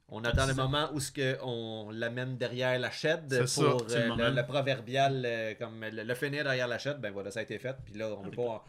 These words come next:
Speaker 1: on veut pas d'un mort vivant.
Speaker 3: On l'a eu,
Speaker 2: Avec le
Speaker 3: là.
Speaker 2: shotgun.
Speaker 3: On l'a traîné
Speaker 2: Ah ouais,
Speaker 3: derrière
Speaker 2: c'est
Speaker 3: la
Speaker 2: fini.
Speaker 3: chaîne, c'est
Speaker 1: Ah ouais.
Speaker 3: fini, là.
Speaker 2: Non, là, on va avoir du fun. Ça fait, depuis le début du podcast, on a toujours, tu sais, bon, le, le, la, la discussion,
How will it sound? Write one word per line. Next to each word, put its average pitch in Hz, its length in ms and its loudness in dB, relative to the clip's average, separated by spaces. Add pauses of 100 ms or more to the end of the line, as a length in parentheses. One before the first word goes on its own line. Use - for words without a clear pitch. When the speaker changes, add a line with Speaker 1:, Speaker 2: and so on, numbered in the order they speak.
(120)
Speaker 1:
on 120 80 2
veut 135 120 4
pas 143 100 0
d'un 123 140 -2
mort 110 240 -2
vivant. 98 240 -4
Speaker 3:
On 120 80 0
l'a 143 180 6
eu, 185 160 8
Speaker 2:
Avec 139 160 4
le 139 80 6
Speaker 3:
là. 139 60 6
Speaker 2:
shotgun. 104 240 2
Speaker 3:
On 107 60 -2 (100)
l'a 135 100 2
traîné 151 480 6
Speaker 2:
Ah - 40 4
ouais, 120 80 4
Speaker 3:
derrière 117 100 0
Speaker 2:
c'est 117 140 -2
Speaker 3:
la 107 140 -6
Speaker 2:
fini. - 20 -6
Speaker 3:
chaîne, 143 220 0
c'est 117 140 -6
Speaker 1:
Ah 107 80 0
ouais. 104 120 0
Speaker 3:
fini, 131 100 -4
là. 117 80 -6 (480)
Speaker 2:
Non, 208 180 10
là, 202 140 8
on - 20 4
va 147 60 8
avoir 127 180 6
du - 80 -4
fun. 123 120 -8 (1080)
Ça - 160 4
fait, 190 420 2 (160)
depuis 175 220 0
le 214 80 4
début 277 320 6
du 196 80 -2
podcast, 170 460 2
on 131 100 2
a 135 60 2
toujours, 208 640 0 (120)
tu 190 100 0
sais, 196 220 0
bon, - 140 -2 (180)
le, 135 160 4
le, 135 260 0
la, 147 120 2
la 151 140 4
discussion, 220 640 0